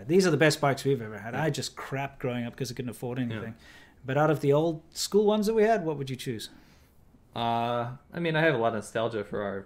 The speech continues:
Speaker 2: Churchills.
Speaker 1: Yeah,
Speaker 2: Our one two fives
Speaker 1: yeah.
Speaker 2: that we rode
Speaker 1: I mean,
Speaker 2: all
Speaker 1: we
Speaker 2: over
Speaker 1: ch-,
Speaker 2: China
Speaker 1: rode
Speaker 2: on.
Speaker 1: all, yeah, so, I mean,
Speaker 2: So,
Speaker 1: maybe
Speaker 2: yeah,
Speaker 1: that's
Speaker 2: okay,
Speaker 1: it.
Speaker 2: that's my all-time favorite 'cause
Speaker 1: Yeah.
Speaker 2: of the memories.
Speaker 1: Yeah, the memories, yeah.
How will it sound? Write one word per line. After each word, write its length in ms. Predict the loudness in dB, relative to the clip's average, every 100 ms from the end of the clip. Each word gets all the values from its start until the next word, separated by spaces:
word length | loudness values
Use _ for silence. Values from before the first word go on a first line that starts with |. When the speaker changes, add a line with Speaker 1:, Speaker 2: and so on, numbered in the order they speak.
| -10
Speaker 2:
Churchills. 640 | -6 -6 -6 -10 -8 -10 -4
Speaker 1:
Yeah, 420 | 2 4 4 2
Speaker 2:
Our 80 | 0
one 140 | -4
two 100 | -4
fives 200 | 0 0
Speaker 1:
yeah. 40 | 0
Speaker 2:
that 80 | -4
we 120 | -4
rode 260 | -2 -2 2
Speaker 1:
I 60 |
mean, 180 | 6 8
Speaker 2:
all 60 | 8
Speaker 1:
we 100 | 6
Speaker 2:
over 80 |
Speaker 1:
ch-, 180 | 4 -2
Speaker 2:
China 180 | 0 6
Speaker 1:
rode 240 | 8 8 8
Speaker 2:
on. 60 |
Speaker 1:
all, 220 | 4 2
yeah, 200 | -2 -4
so, 160 | -4 -4
I 40 | -2
mean, 120 | 0
Speaker 2:
So, 40 | 2
Speaker 1:
maybe 80 | 4
Speaker 2:
yeah, 140 | 4
Speaker 1:
that's 120 | 4
Speaker 2:
okay, 80 | 2
Speaker 1:
it. 20 | 2
Speaker 2:
that's 140 | 2
my 140 | 2
all-time 340 | 2 0 -4 -6
favorite 400 | -8 -8 -8 -10
'cause 120 | -10
Speaker 1:
Yeah. 120 | -10
Speaker 2:
of 120 | -12 -10
the 100 | -10
memories. 300 | -8 -10 -8
Speaker 1:
Yeah, 140 | -8
the 100 | -8
memories, 320 | -10 -12 -16
yeah. 80 | -16